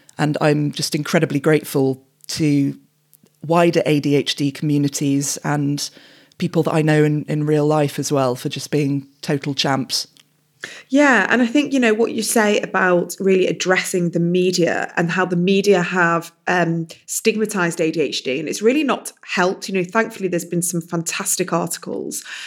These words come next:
Speaker 2: but still out of a few fantastic articles, um, even recently, there was an article, and the headline is obviously clickbait, but it revolves around this trend of A D H D. You know, doesn't everyone seem to have A D H D at the moment? Is it awareness, or is it because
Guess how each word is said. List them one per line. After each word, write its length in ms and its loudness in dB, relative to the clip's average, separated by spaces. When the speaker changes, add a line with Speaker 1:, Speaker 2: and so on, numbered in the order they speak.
Speaker 2:
but 160 0
still 500 4
out 320 0
of 320 2
a 60 -2
few 260 2
fantastic 560 -4
articles, 540 -6
um, 420 2
even 320 4
recently, 760 0
there 100 4
was 140 4
an 80 4
article, 480 2
and 160 0
the 40 -2
headline 560 4
is 140 0
obviously 320 -4
clickbait, 840 -2
but 360 2
it 280 2
revolves 420 4
around 400 2
this 380 -2
trend 480 0
of 80 4
A 120 2
D 120 4
H 220 0
D. 160 2
You 140 0
know, 200 0
doesn't 360 4
everyone 440 2
seem 240 -4
to 80 -8
have 120 -4
A 120 2
D 120 0
H 200 0
D 100 -2
at 80 -4
the 80 -6
moment? 380 -6
Is 200 4
it 140 0
awareness, 720 2
or 100 4
is 120 4
it 100 -4
because 480 -4